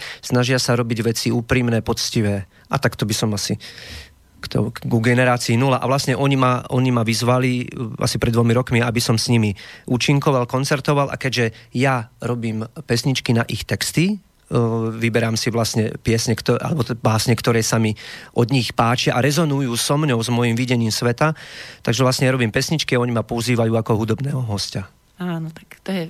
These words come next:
Speaker 2: vidieť, že v malom meste predsa len má človek väčšiu šancu,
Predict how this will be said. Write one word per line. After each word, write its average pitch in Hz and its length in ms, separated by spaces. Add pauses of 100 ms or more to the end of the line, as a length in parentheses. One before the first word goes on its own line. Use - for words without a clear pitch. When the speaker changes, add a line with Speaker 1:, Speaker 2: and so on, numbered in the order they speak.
(240)
Speaker 2:
vidieť, 175 400
že 170 80
v 156 80
malom 175 240
meste 175 320
predsa 175 320
len 170 320 (320)
má 208 160
človek 175 320
väčšiu 185 320
šancu, 170 340